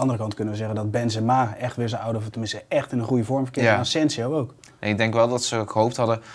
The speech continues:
Speaker 2: om, eh, om iets minder afhankelijk te worden van Benzema dit seizoen. Ook als je
Speaker 1: Ja.
Speaker 2: naar de topscorerslijst van Real Madrid kijkt, hè, Casemiro is de nummer twee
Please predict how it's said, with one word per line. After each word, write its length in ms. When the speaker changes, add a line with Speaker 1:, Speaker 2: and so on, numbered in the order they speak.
Speaker 2:
om, 400
eh, 320
om 100
iets 160
minder 220
afhankelijk 500
te 100
worden 200
van 140
Benzema 380
dit 180
seizoen. 240
Ook 80
als 100
je 60
Speaker 1:
Ja. 60
Speaker 2:
naar 100
de 60
topscorerslijst 580
van 80
Real 120
Madrid 300
kijkt, 220
hè, 100
Casemiro 480
is 100
de 80
nummer 200
twee 380